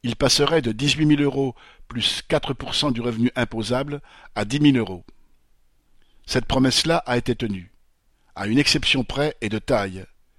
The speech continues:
Les investissements outre-mer continueront de bénéficier du plafond global précédent.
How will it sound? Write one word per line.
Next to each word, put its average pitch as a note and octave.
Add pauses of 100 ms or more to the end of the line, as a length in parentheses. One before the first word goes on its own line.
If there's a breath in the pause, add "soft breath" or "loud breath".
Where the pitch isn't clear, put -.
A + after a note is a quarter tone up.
(340 soft breath)
Les A2
investissements C#3+
outre-mer B2+ (240 loud breath)
continueront D#3+
de A#2+
bénéficier C3
du A#2+
plafond C3+
global B2
précédent. G2+